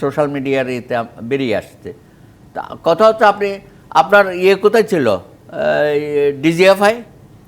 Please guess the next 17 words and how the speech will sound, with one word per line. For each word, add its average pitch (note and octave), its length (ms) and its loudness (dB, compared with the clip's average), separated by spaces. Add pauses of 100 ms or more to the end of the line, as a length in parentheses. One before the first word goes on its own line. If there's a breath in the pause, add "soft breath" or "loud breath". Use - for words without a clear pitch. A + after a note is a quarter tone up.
এনএসআই, F3 500 0 (800)
তারা E3 220 4
রিপোর্ট F#3+ 360 0
দেবে A3 220 2
না F3+ 160 -2 (220)
তাদের D#3+ 220 0
সম্পর্কে? G3 560 -4 (600)
আপনারা F3 340 0
কি F#3+ 120 0
তাদের F#3 340 -2
রিপোর্ট F3+ 320 -6
দেখে G3 240 2
নিয়েছেন? A3 500 0 (140)
না, D#3+ 160 -2
তাদের F3+ 360 0
রিপোর্ট G3+ 320 -2
দেখার F#3+ 280 2